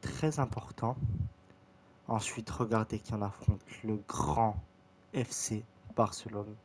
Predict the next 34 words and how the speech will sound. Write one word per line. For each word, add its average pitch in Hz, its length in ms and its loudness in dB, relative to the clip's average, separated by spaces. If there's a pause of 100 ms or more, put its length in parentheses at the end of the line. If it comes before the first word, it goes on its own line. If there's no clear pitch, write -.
Trop - 220 -2
content, 107 360 -4
franchement, 110 360 -4
ça 107 160 -6
va 101 80 -2
nous 101 100 -8
faire - 260 -8
une 95 120 -8 (120)
très - 280 -2
belle 113 180 0
vidéo. 107 480 -4 (640)
Et 131 80 0
enfin, 120 240 0
on 120 60 2
terminera 110 500 -4
cette 104 240 -6
vidéo 104 300 -4
sûrement 104 380 -2 (240)
par 110 180 0
ce - 120 -8
match 104 380 -4
face - 240 -2
à 113 60 -2
Villarreal 104 640 -4 (840)
à 151 80 6
l'extérieur. - 800 -2 (1040)
Franchement, 127 340 -2
ça - 360 2
annonce 139 200 -2
du 113 160 -4
lourd. 113 380 -4 (800)
Va 107 80 0
falloir 107 420 -2
que, 104 240 0